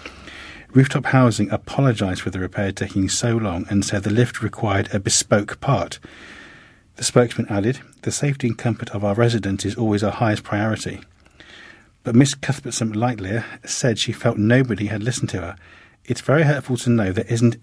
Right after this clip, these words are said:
any, any empathy for the fact I'm not able to leave my flat. I'm not being heard. It hasn't been fixed, and there isn't, there isn't a plan B.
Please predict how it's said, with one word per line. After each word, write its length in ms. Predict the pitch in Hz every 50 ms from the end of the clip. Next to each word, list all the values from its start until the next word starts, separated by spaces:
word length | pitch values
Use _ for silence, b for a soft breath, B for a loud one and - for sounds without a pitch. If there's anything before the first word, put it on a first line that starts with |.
| -
any, 160 | - 117 120 123 -
any 200 | 123 117 123 123
empathy 360 | 120 120 120 120 - 101 95
for 100 | 98 -
the 80 | 107 104
fact 380 | - - 127 107 - - - - -
I'm 160 | - 107 117
not 180 | 127 123 - -
able 220 | 107 98 104 113
to 100 | - -
leave 240 | 117 104 101 101 101
my 140 | 101 95 98
flat. 420 | - - 139 123 - - - - B B B B B B B B B B B B -
I'm 200 | - 107 110 113
not 180 | 135 143 139
being 220 | - 110 98 95 95
heard. 400 | - 120 120 104 85 85 - - - -
It 140 | - 113 -
hasn't 300 | - - 123 127 127 110
been 140 | 101 92 95
fixed, 480 | - - 95 - - - - - - B B B B B B B
and 100 | - 101
there 100 | 107 113
isn't, 380 | 120 127 117 110 104 110 - -
there 160 | - 113 120
isn't 140 | 131 123 113
a 120 | 104 101
plan 320 | 98 - - 123 113 110 101
B. 300 | 107 139 143 90 85